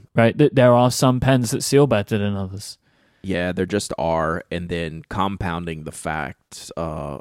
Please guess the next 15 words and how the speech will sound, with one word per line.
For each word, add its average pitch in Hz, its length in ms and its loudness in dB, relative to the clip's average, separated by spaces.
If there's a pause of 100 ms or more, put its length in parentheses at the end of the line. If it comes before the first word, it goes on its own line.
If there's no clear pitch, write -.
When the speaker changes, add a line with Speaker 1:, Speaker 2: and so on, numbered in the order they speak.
Speaker 2:
of 73 400 -8
altitude 80 500 -8
and 67 140 -10
dryness, 76 960 -10 (540)
you're, 82 340 -4
you're 80 220 -10
just 82 200 -8
gonna 73 200 -8
have 78 760 -10
more 85 440 -8
of 85 100 -8
an 78 100 -10
issue 87 680 -6
Speaker 1:
Yep. - 140 0
Speaker 2:
than, - 280 -12